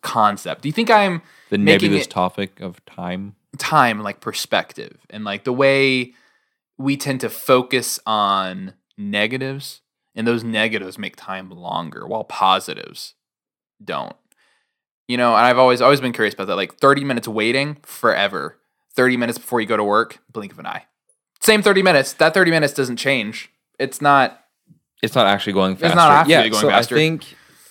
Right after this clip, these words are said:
Speaker 2: just a, a precursory view, um, of this whole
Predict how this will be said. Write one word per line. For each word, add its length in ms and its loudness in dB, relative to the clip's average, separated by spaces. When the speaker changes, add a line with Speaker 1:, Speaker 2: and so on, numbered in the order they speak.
Speaker 2:
just 300 2
a, 100 4
a 240 2
precursory 1080 2
view, 680 2
um, 640 -2
of 140 4
this 140 -2
whole 420 2